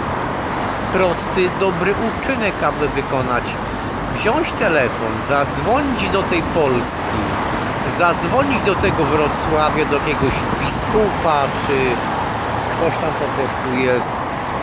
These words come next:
i ogarnąć sprawę, postawić ich na baczność tam w tym Wrocławiu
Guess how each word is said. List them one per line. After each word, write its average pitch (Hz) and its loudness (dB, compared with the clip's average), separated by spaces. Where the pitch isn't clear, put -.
i - 0
ogarnąć 233 2
sprawę, 143 2
postawić 226 2
ich 160 -4
na 147 2
baczność 135 2
tam 160 4
w - -4
tym 156 0
Wrocławiu 131 4